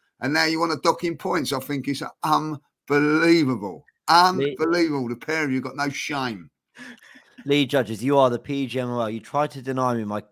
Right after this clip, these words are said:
Speaker 2: Community Shield point, my fair Community Shield
Speaker 1: <laughs> No,
Speaker 2: point.
Speaker 1: that weren't fair. That
Speaker 2: That,
Speaker 1: weren't
Speaker 2: that, that you had an issue with, but this constant,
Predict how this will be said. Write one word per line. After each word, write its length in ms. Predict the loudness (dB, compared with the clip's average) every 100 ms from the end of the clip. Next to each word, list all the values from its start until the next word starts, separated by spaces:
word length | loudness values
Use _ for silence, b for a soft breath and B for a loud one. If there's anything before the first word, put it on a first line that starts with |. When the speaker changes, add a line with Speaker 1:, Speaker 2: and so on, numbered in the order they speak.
| -12
Speaker 2:
Community 600 | -8 -4 -4 -4 -6 -10
Shield 420 | -6 -2 -2 -4
point, 460 | -8 -8 -10 -16 -10
my 160 | -10
fair 400 | -10 -2 2 2
Community 460 | 0 -6 -6 -6 -8
Shield 320 | -6 -6 -4
Speaker 1:
<laughs> 40 | -2
No, 120 | -2
Speaker 2:
point. 100 | 4
Speaker 1:
that 280 | 6 6 4
weren't 300 | 2 0 0
fair. 320 | -4 -4 -8 -6
That 80 | 4
Speaker 2:
That, 200 | 6 6
Speaker 1:
weren't 160 | 2
Speaker 2:
that, 320 | 2 4 4 2
that 460 | -4 2 4 4 2
you 140 | 0
had 160 | 0 0
an 120 | -2
issue 300 | -6 -4 -4
with, 220 | -4 -2
but 240 | -4 -4
this 460 | -2 -2 -2 -6 -16 _ _
constant, 640 | -4 -2 -4 -6 -4 -4